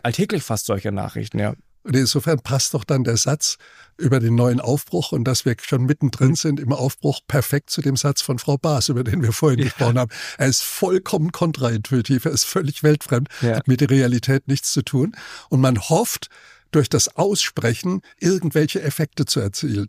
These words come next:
Speaker 2: also irgendwelche optimistisch stimmenden Effekte. Äh, aber das ist natürlich lächerlich, denn, äh, den Leuten genügt ein Blick in den
Speaker 1: Ja.
Speaker 2: Geldbeutel.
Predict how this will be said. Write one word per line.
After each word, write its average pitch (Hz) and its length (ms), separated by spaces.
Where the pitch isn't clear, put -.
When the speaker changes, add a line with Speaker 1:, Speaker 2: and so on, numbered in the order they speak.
Speaker 2:
also 123 240
irgendwelche 143 640
optimistisch 135 640
stimmenden 135 460
Effekte. - 520
Äh, 127 180
aber 110 220
das 117 140
ist - 160
natürlich 123 380
lächerlich, 123 480
denn, 113 240
äh, 117 220
den 117 140
Leuten 110 400
genügt 120 340
ein 107 140
Blick 117 220
in 110 100
den 110 140
Speaker 1:
Ja. 113 40
Speaker 2:
Geldbeutel. 110 480